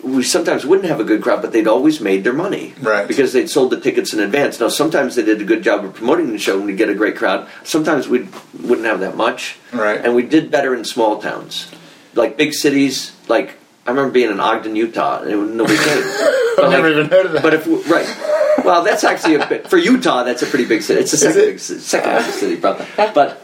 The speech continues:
Speaker 1: what, Salt Lake? What's bigger than Ogden?
Speaker 2: I've been to Logan, I've been to Salt Lake, uh, but I've never even heard of Ogden. <laughs>
Speaker 1: Well, look, I've been in all fifty states, and here's the reason why.
Speaker 2: Sorry to the people of Ogden. <laughs>
Speaker 1: Right, no, right. No, it's a,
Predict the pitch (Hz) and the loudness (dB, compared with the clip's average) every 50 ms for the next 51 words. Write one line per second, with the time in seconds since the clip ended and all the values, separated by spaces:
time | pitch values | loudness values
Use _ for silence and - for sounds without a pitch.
0 | - - - - - - 185 - - - - 156 160 143 143 156 165 190 190 - | -20 -20 -20 -12 -4 -2 -2 0 0 2 2 2 2 2 2 2 2 2 2 2
1 | - 180 185 - - 220 202 190 196 190 196 196 208 208 202 165 - - - - | 0 0 0 0 0 2 2 4 2 2 2 2 2 2 0 -2 -4 -6 -4 -2
2 | - 175 175 175 147 156 151 147 143 147 139 127 127 127 131 143 151 156 160 160 | 0 0 0 2 0 0 0 2 2 2 2 2 4 2 4 2 2 2 0 -2
3 | 165 165 165 160 151 135 131 143 135 131 127 - - 147 143 139 - 139 139 143 | -2 -2 0 0 0 0 0 -4 -4 -4 -6 0 2 2 2 2 4 2 2 2
4 | 147 147 - - - - 127 127 127 127 127 123 131 123 - 120 127 139 143 147 | 2 0 -4 -10 -8 -4 0 0 2 2 0 0 0 -2 0 0 -2 0 0 2
5 | 143 143 139 139 131 139 143 139 135 127 131 135 139 160 202 - - - - - | 2 2 2 2 2 2 2 2 2 2 2 2 2 0 -2 -2 -4 -4 -6 -10
6 | - - - 135 139 139 143 147 - - - - - - - - - - - 196 | -8 0 0 2 4 4 4 2 0 -2 -4 -12 -12 -14 -14 -16 -14 -8 -2 0
7 | 156 147 180 196 196 190 185 185 185 180 - - 165 - 160 151 - - 175 170 | 0 2 2 2 2 2 4 4 2 2 0 -4 -6 -2 -2 -2 0 2 2 2
8 | 151 - - - - 120 117 127 143 147 139 123 - 120 - 98 120 139 131 110 | 2 2 0 -2 -2 0 0 2 2 2 2 0 -2 -4 -4 0 2 2 2 2
9 | 117 120 139 170 156 143 175 175 156 139 127 - 135 123 127 - 143 139 131 123 | 2 2 2 2 2 4 4 4 4 2 0 -2 -6 -6 -4 -2 -2 -2 2 2
10 | 113 110 110 127 143 143 - 131 151 156 151 143 - - - - - 147 - 151 | 2 4 4 2 2 2 -2 -8 -10 -8 -8 -8 -10 -14 -18 -16 -14 -6 0 2
11 | 165 170 147 - 170 180 170 160 120 - - - - - - - - - - 196 | 2 2 2 2 0 2 2 2 0 0 -4 -12 -16 -16 -18 -18 -12 -4 0 0
12 | 180 170 175 - - 190 175 | 2 2 0 -2 -2 -4 -4